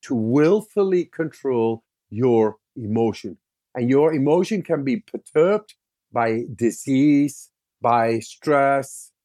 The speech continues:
by fatigue, by divorces, but you can re-, outbalance that back again willfully. But you have to exercise it.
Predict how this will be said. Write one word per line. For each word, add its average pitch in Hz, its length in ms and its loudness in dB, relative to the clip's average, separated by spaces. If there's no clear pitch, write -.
by 123 220 0
fatigue, 131 760 0
by 120 200 0
divorces, 139 920 0
but 120 200 -8
you 190 160 -2
can 151 400 -2
re-, 143 520 0
outbalance 156 880 -2
that 101 260 -12
back 131 400 -6
again 110 420 -4
willfully. 143 640 2
But 135 180 -4
you 165 60 2
have 214 180 0
to 214 180 -2
exercise 151 720 -6
it. 104 100 -16